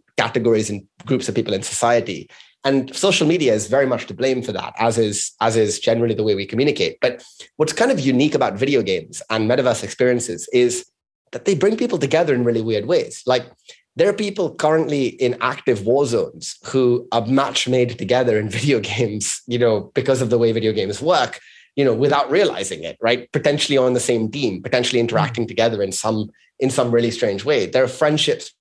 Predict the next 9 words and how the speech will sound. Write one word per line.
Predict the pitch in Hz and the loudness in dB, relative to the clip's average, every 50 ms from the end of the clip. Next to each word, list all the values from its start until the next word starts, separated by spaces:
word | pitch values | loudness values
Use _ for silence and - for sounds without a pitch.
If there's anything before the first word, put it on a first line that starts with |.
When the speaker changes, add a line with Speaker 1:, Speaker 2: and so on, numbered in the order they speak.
| _ | _
Speaker 1:
made | 123 123 120 117 110 | 0 2 2 2 2
online | 110 110 113 113 110 107 104 101 | 0 -4 -2 -2 0 0 -2 -2
all | 90 95 104 104 | 0 0 0 0
the | 107 | 2
time | 104 - 151 139 117 110 | 0 0 0 0 0 -2
between | 110 - 127 117 117 | -2 -2 -2 -2 0
rich | 110 117 - - - | 0 0 0 -2 -6
and | 107 101 | -8 -2
poor. | - 131 120 95 90 | 0 0 0 0 -2